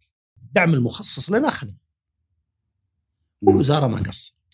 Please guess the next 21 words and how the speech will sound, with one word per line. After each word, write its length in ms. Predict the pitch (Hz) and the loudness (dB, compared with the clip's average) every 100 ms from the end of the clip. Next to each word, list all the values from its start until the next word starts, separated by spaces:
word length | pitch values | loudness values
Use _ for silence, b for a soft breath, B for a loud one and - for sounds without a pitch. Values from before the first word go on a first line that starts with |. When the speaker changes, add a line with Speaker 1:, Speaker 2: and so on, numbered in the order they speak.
| _ | _
Speaker 1:
والكلام 440 | 247 208 214 190 160 | -2 0 0 0 0
في 120 | 160 | 2
هذا 200 | 147 139 | 2 2
الموضوع، 540 | 143 143 156 170 143 | 0 0 0 0 0
يعني، 400 | 120 120 135 127 | -2 -6 -6 2
Speaker 2:
مم. 120 | 113 | 4
Speaker 1:
أخذ 260 | 117 - 147 | 6 2 0
أبعاد 400 | 143 131 165 151 | 0 2 2 2
أكثر 340 | 170 - 117 113 | -4 -6 -6 -6
من 120 | 110 | -4
اللازم. 420 | 107 - - - - | -6 -10 -18 -8 2
Speaker 2:
مم. 320 | 120 117 98 _ _ _ _ _ _ _ _ _ _ _ _ _ _ - | 2 2 -2 _ _ _ _ _ _ _ _ _ _ _ _ _ _ -10
Speaker 1:
تكلمنا 500 | - - 185 151 127 | -4 0 2 4 0
في 120 | - | -2
فترات 440 | 123 - 113 110 120 | -4 -2 -2 -2 -4
معينة. 420 | 110 127 180 247 | -4 -2 -2 -2
اليوم 560 | 262 156 147 160 - - | 0 2 2 0 -4 -10
الصندوق 420 | - - 160 139 | -6 0 0 0
استحوذ 480 | 113 - 147 120 110 | -2 -4 -2 -2 -2
على 160 | 104 | -2
أربع 540 | 104 107 104 101 101 | -4 -4 -6 -10 -14